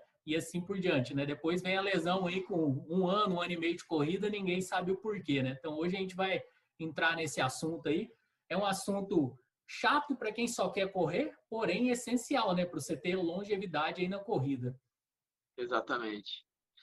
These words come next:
Speaker 2: É, na verdade, são, eu até escrevi uma matéria pra runners, é...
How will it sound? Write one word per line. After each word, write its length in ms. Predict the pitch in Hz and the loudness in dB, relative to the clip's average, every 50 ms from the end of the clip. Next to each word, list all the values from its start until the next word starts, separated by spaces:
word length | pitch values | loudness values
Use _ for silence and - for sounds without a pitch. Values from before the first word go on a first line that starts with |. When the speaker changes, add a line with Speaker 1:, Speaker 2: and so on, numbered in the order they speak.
| - - _ _ - | -20 -20 _ _ 0
Speaker 2:
É, 120 | 202 175 | 2 4
na 120 | 156 160 | 4 4
verdade, 1080 | 160 170 165 170 170 190 190 185 208 220 214 202 196 185 170 156 147 135 123 110 92 - _ _ _ | 4 4 4 4 4 4 4 2 0 2 4 6 8 8 6 6 4 2 0 0 -2 -6 _ _ _
são, 300 | - - - 147 147 160 165 165 165 151 135 127 123 113 107 - - | -14 -4 0 0 0 2 0 -2 -2 -2 -4 -4 -6 -8 -10 -8 -4
eu 40 | - | -2
até 200 | 110 - - 160 | 0 2 2 2
escrevi 260 | 160 - - 165 156 | 2 2 2 2 4
uma 140 | 170 160 156 | 4 4 4
matéria 460 | 143 135 127 127 - 135 123 127 127 - | 4 4 2 2 2 2 2 2 0 0
pra 160 | 131 117 110 | 0 -2 -2
runners, 640 | - 131 135 151 156 147 127 113 - - - - _ _ _ _ _ _ _ _ _ | 0 -2 -2 -2 -2 -2 -4 -6 -6 -8 -12 -16 _ _ _ _ _ _ _ _ _
é... 480 | - 113 113 113 113 113 110 107 101 | -2 0 2 2 2 2 2 0 -2